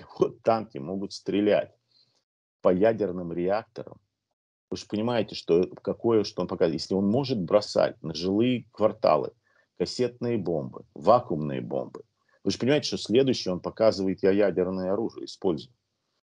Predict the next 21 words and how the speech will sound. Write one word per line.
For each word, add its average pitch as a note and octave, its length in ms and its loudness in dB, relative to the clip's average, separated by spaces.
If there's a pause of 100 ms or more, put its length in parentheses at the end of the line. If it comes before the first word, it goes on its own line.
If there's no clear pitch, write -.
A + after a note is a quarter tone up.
(1000)
И - 140 0
с - 140 -4
ним B2 180 4
не B2 100 2
договориться. C3 720 2 (300)
Это G2+ 320 2
не, G#2 260 0
это A2 280 -2
не G#2 540 0
в B2 80 -6
себе A#2+ 340 2
человек, C3+ 440 2
который F2+ 280 -2
сидит G2 360 0
за F2 100 -2
столом A2 400 2
за D#2 140 -6
четыре G2+ 360 0
метра F#2 400 -2
от D2+ 120 -4
других. G2+ 500 -4